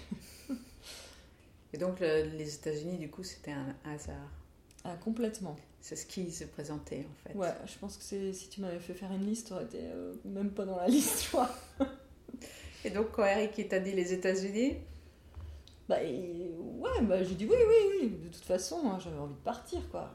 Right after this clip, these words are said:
Speaker 1: J'avais envie de tester un truc nouveau, euh. Il y a la langue aussi, le, le fait d'apprendre une nouvelle langue vraiment. Moi, j'adore les langues, j'adore, euh, tu vois, tu rentres dans une pensée quand tu rentres dans une langue, euh.
Speaker 2: Mhm.
Speaker 1: Donc, l'i-, l'idée d'être, ouais, ça va avec le fantasme d'être bilingue, quoi, aussi.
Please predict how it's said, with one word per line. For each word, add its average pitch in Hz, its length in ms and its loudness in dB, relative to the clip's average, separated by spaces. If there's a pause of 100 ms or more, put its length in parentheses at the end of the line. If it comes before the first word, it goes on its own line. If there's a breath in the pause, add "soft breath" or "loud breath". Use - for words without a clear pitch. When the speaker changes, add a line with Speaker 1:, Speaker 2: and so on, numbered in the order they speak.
(120)
Speaker 1:
J'avais - 140 -20
envie - 180 -20
de - 60 -20
tester 170 300 -10
un 160 100 -6
truc - 260 -8
nouveau, 247 480 0
euh. 156 220 -6 (440 loud breath)
Il - 40 -4
y 180 40 6
a 208 40 8
la 220 120 8
langue 254 340 8
aussi, - 260 0
le, 170 80 -2 (560)
le 170 60 -6
fait 190 160 -2
d'apprendre 175 420 0
une 196 100 2
nouvelle 190 280 2
langue 185 200 -2
vraiment. 190 640 0 (960)
Moi, 175 100 -8
j'adore 165 420 -2
les 160 120 -4
langues, 180 360 -6
j'adore, 156 400 -12
euh, - 420 -14
tu - 100 -16
vois, 156 100 -12 (220)
tu - 120 -12
rentres 170 200 -8
dans 170 80 -4
une 190 180 -4
pensée 226 360 0
quand 196 120 -6
tu 180 120 -10
rentres 185 200 -6
dans 185 120 -4
une 185 200 -6
langue, 185 260 -6 (120)
euh. 170 40 -6 (160)
Speaker 2:
Mhm. 165 60 -10 (880 loud breath)
Speaker 1:
Donc, 190 180 -4 (260)
l'i-, 202 280 4 (220)
l'idée 240 280 6
d'être, 208 340 4
ouais, 240 180 4
ça 240 140 0
va 254 80 6
avec 254 120 4
le 247 80 2
fantasme 233 400 0
d'être 180 240 0
bilingue, 185 400 0
quoi, 147 140 -6
aussi. - 260 -8